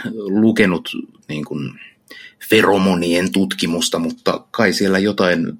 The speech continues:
fiksua taustalla voi olla, mutta jos minun haluaa tehdä vaikutuksen, niin se suihkussa käymättömyys e-, ei ole ehkä se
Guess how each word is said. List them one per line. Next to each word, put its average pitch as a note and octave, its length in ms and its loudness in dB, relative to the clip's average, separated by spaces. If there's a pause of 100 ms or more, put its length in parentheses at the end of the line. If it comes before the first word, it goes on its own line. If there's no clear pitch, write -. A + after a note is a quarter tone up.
(180)
fiksua F2+ 400 0
taustalla E2 480 0
voi D#2+ 160 0
olla, E2+ 240 0
mutta F2+ 380 -2 (960)
jos A#2 360 2
minun E3 340 4
haluaa F2 420 2
tehdä E2 340 -2
vaikutuksen, E2 800 -2
niin G2 320 -2 (2000)
se - 380 0
suihkussa B2+ 520 2
käymättömyys F2+ 920 0 (720)
e-, - 240 -4
ei F2+ 580 0 (960)
ole F#2+ 400 -2 (420)
ehkä F2+ 300 -4
se - 200 -6